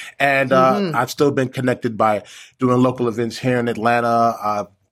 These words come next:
Speaker 1: also worked for Sound and Stage Production, was, uh, sat on a couple of, uh, uh,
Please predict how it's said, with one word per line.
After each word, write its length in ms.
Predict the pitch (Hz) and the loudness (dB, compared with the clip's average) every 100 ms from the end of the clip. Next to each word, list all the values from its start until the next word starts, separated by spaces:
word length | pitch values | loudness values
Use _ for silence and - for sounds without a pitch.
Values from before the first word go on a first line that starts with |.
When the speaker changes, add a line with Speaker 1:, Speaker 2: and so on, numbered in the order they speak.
| - | -4
Speaker 1:
also 260 | 117 - | -4 -2
worked 260 | 113 113 - | -2 -2 -4
for 40 | - | -6
Sound 280 | 120 113 | -2 -2
and 100 | 110 | -2
Stage 320 | - 110 107 - | -4 -4 -4 -6
Production, 840 | 92 117 120 - 120 117 117 117 - - - | -6 -4 -4 -4 -2 0 -2 -4 -14 -20 -12
was, 340 | 101 107 104 - | -4 -2 -2 -2
uh, 180 | 104 98 | -2 -2
sat 300 | 95 151 131 | 0 0 0
on 120 | 123 | 0
a 60 | 113 | -2
couple 380 | 131 123 117 110 | -4 -2 0 0
of, 280 | 104 101 107 | 0 -4 -4
uh, 300 | 101 98 95 _ _ _ _ _ | -2 -2 -4 _ _ _ _ _
uh, 300 | 104 98 95 | -4 -2 -4